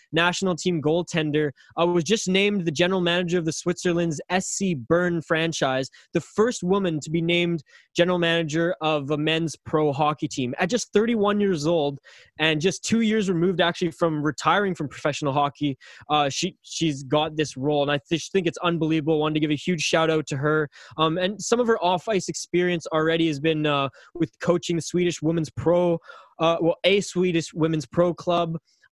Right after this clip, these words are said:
um, and also the Swiss women's junior national team. And th-, this is cool. This is a quote from, uh, an article that Kat Silverman, formerly of The Athletic, now S B Nation's Mile High Club, um, mentioned, that her attention to detail was, and I quote, "made popular in goaltending circles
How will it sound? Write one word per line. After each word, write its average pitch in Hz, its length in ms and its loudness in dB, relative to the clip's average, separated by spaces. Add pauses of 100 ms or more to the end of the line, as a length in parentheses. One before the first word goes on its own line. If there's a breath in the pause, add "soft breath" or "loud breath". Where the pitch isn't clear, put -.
um, 160 220 0
and 170 120 2
also 185 220 2
the 175 100 0
Swiss 175 440 -2
women's 170 360 0
junior 170 360 0
national 143 440 0
team. 143 380 -4 (360 loud breath)
And 170 360 0 (140)
th-, 202 160 0
this 196 200 0
is 180 120 -4
cool. 185 220 2
This 160 100 -2
is 170 80 0
a 170 40 -2
quote 180 320 0
from, 170 240 0
uh, 160 120 2
an 160 120 -2
article 160 300 0
that 147 140 -4
Kat 165 240 -2
Silverman, 151 580 -2 (180)
formerly 160 280 2
of 143 80 -4
The 151 80 2
Athletic, 143 480 0
now 147 160 0
S 139 100 -4
B 156 120 -2
Nation's 143 440 -2
Mile 139 240 2
High 147 180 2
Club, 135 340 0 (340 loud breath)
um, 135 260 2
mentioned, 147 460 -2 (260 soft breath)
that 156 200 2 (320)
her 190 140 2
attention 214 400 -2
to 196 60 2
detail 165 440 2
was, 156 300 0
and 156 100 2
I 151 40 -2
quote, 170 240 0
"made 165 260 2
popular 180 460 0
in 165 100 -2
goaltending 165 440 -2
circles 151 480 -2